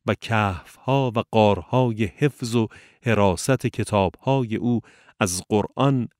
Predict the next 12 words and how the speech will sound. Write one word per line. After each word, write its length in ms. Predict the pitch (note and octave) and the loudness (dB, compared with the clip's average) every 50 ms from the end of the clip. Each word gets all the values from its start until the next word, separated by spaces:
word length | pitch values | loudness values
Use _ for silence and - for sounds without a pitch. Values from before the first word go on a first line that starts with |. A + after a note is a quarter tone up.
| _ - | _ -4
و 100 | A2+ G#2 | -4 -4
سایر 580 | - - - A2 G#2 G2 F#2+ - D3 D3+ C#3+ B2+ - | -2 0 0 2 2 2 2 2 2 2 2 0 -2
کتب 320 | - A2 G2 - B2+ A2+ | -6 -8 -4 -2 -2 -2
آسمانی 920 | A2 - - G#2 G2 F2+ E2+ - - - A2 G2+ F#2 E2+ F#2+ A#2+ B2 A2 - _ _ _ _ _ _ _ _ _ - | -2 -2 0 0 0 0 0 -4 -2 0 0 0 2 2 2 2 0 0 -2 _ _ _ _ _ _ _ _ _ -4
و 60 | A2+ A2 | -4 -4
کوههای 560 | - - C3 B2 A2+ - - D#3 D#3 D3+ B2+ B2 - - | -2 -2 -2 -2 -2 0 2 2 2 2 2 0 -2 -2
استوار 760 | A#2+ - - - - A2+ G2+ A#2+ C3+ C#3 C#3 C3 B2 A2 - - _ _ _ _ | -2 -4 -4 -4 -4 -2 0 2 2 4 2 2 0 -2 -6 -10 _ _ _ _
و 80 | B2 G#2+ | -4 -2
برافراشتهٔ 880 | F#2 G2 A2 G#2+ G#2+ G2 - - A2+ A2+ A2+ A2 G2 - - - C3 B2+ | 0 2 2 2 2 0 -2 0 2 2 2 2 0 -4 -4 -4 -4 0
دین 460 | A#2 A2+ F#2+ F#2+ A2 G#2+ G#2 F#2+ F#2 - | 0 -2 -2 -2 -4 -4 -2 -4 -4 -2
او 220 | C#3+ D#3 D3+ A#2 | -2 -2 -2 -2
هستند 680 | - F#2+ - - - - G2+ F2+ F2 E2 E2+ - - | -6 -8 -8 -6 -4 -4 -2 -2 -2 -4 -6 -6 -8